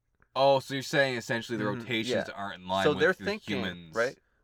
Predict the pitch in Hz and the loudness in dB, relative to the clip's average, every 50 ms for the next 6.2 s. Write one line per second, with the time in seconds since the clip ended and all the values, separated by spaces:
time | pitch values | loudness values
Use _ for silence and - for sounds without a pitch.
0 | _ - 139 143 143 135 143 156 147 117 165 196 196 147 131 123 120 131 170 - | _ -6 -2 0 2 2 2 2 4 8 8 8 8 8 4 2 0 0 0 0
1 | - 170 127 139 170 156 123 - - - 127 127 123 120 - - - 127 123 120 | 0 -2 2 2 2 2 2 -2 -4 -2 -2 -2 -2 -4 -6 -4 -4 -4 -4 -4
2 | 117 120 113 113 110 107 127 - - 117 113 110 107 107 113 - _ _ - 107 | -6 -8 -8 -10 -10 -12 -12 -8 -4 -4 -2 -2 -2 -6 -6 -10 _ _ -10 -10
3 | 85 78 78 92 - - 131 139 139 151 180 185 - - - 117 135 139 139 143 | -8 -8 -10 -12 -12 -10 -10 -8 -4 -4 -4 -4 -4 -8 -10 -6 -4 -4 -2 -4
4 | 131 - - _ _ _ - 160 170 175 147 135 - - - - 160 156 160 160 | -6 -6 -10 _ _ _ 2 2 2 2 2 -2 -8 -12 -6 -2 -2 0 0 -2
5 | 151 143 131 - _ _ - 113 131 135 147 139 139 131 127 123 110 113 123 135 | -4 -6 -8 -14 _ _ -8 -2 -2 -2 0 0 -2 -4 -4 -6 -8 -14 -14 -12
6 | 147 131 101 - | -8 -6 -6 -8